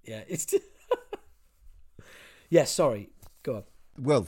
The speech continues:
Speaker 2: the, the vodka scene, from vodka onwards, when he goes full Nick Cage, as the expression is,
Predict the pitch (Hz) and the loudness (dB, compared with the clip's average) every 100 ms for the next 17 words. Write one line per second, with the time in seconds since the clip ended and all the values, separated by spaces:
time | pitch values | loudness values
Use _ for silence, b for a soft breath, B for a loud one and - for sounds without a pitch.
0 | - 127 - 123 107 160 160 120 - 92 | 0 0 0 -4 4 2 2 -4 -2 -4
1 | 82 - 117 110 165 151 151 147 110 87 | -4 -4 -4 0 0 0 -2 0 -2 -4
2 | 85 113 104 104 104 101 98 - - 110 | -6 -6 -4 -2 0 0 -2 -6 -4 -2
3 | 104 98 - 95 80 98 - 95 90 - | -4 -6 -4 -2 -2 -6 -8 -6 -6 -6
4 | 92 87 - 95 90 90 90 90 107 95 | -8 -8 -8 -8 -6 -8 -8 -8 -6 -6
5 | 67 82 - | -6 -12 -14